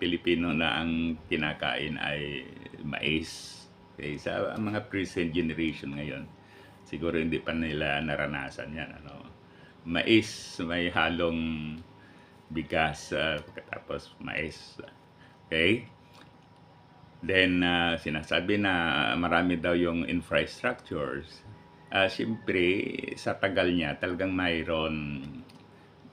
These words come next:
may, may mga ganyan nagawa. Pagkatapos, ah, siyempre,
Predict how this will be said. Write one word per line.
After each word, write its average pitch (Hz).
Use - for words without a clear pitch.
may, 117
may 127
mga 104
ganyan 95
nagawa. 85
Pagkatapos, -
ah, 78
siyempre, 90